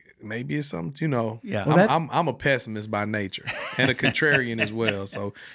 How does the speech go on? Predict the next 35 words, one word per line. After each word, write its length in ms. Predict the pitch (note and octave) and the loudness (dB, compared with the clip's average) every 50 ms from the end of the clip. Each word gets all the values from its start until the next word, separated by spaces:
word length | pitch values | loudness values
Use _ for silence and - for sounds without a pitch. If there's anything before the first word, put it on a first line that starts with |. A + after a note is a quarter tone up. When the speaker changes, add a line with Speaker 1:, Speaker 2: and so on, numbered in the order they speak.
| - - | -8 0
Speaker 1:
you 120 | B2+ D3 | 2 4
mix 280 | D#3+ D#3+ E3 E3 D#3 - | 6 6 6 4 4 2
them 120 | D#3 D#3 | 0 0
two 180 | C#3+ - - D#3 | 2 2 4 4
together, 480 | C#3+ C3 B2+ C#3+ D#3+ D#3+ D3 B2+ A#2+ | 4 4 4 4 4 4 2 2 2
and 240 | A#2+ A#2 A#2 A#2 A2 G#2 G2+ G2 | 0 0 0 -2 -4 -8 -6 -2
I 100 | A2+ B2 | 0 0
won't 200 | C#3 C3+ B2+ A#2+ | 2 2 2 2
have 160 | B2+ B2 B2 A#2+ | 2 2 2 2
many 220 | B2 A#2 A#2 G#2+ | 2 0 0 -2
friends. 480 | F#2+ - B2 A#2+ A2+ G2+ G2+ G#2+ - - C3+ - - - - | -4 -4 -4 -4 -4 -6 -8 -10 -6 -4 -4 -4 -2 -4 -6
Speaker 3:
<laughs> 300 | - - - - C#3+ - | -8 -10 -10 -8 0 2
All 40 | C#3 | 4
right, 140 | C#3 C3+ - | 4 4 6
that's 240 | C#3 D3+ F#3 - - | 4 4 4 4 4
where 120 | F3 D#3 | 4 4
I 20 | |
wanted 220 | D3+ C#3+ C#3 C3+ B2+ | 6 6 4 2 2
to 60 | A#2+ | 2
go 160 | A#2+ B2 B2 A#2+ | 2 0 0 0
to 160 | - - A#2 | -2 -2 0
next, 320 | A2+ A#2+ A#2+ A#2 - - | 0 0 0 -2 -2 -4
actually, 480 | A2+ G#2+ G2+ - - - A2 G#2+ G#2+ G#2+ | -4 -4 -4 -6 -6 -6 -4 -4 -6 -4
the 100 | A2+ A#2 | -4 -2
Bible 400 | A2 C3+ B2 B2 B2 A2 A#2 G#2+ | 2 4 6 6 6 4 2 -4
itself. 460 | - - - - A2 F#2 F#2 F#2 - | -4 -6 -4 -4 -4 -4 -4 -10 -10
So 320 | - - A2+ A2 G#2+ - - | -4 -2 -2 -2 -2 -2 2
us 280 | C3 C#3 D#3 - - | 2 2 2 0 -4
three 260 | - C#3+ C#3 C#3+ C#3+ D3 | -4 -2 0 2 4 6
right 240 | C#3+ C#3 D3 C#3 | 6 4 4 4
now, 260 | B2 B2 A2+ G#2+ A2 A2+ | 2 0 0 0 -2 -4
helping 380 | - - C3+ C3+ - D3 B2+ | -2 0 0 0 2 2 0
people, 500 | - - B2+ A#2 G#2 A#2+ A#2 A2+ A#2+ A2+ - - | 2 2 0 2 2 0 0 0 -2 -4 -8 -10
uh, 200 | A2+ A2 A2 A2 - | -6 -6 -4 -4 0
listening, 540 | A#2+ C3 C#3+ C#3 - A#2+ G#2+ A2 G#2+ A2+ | 2 2 2 2 2 -4 -4 -2 -4 -4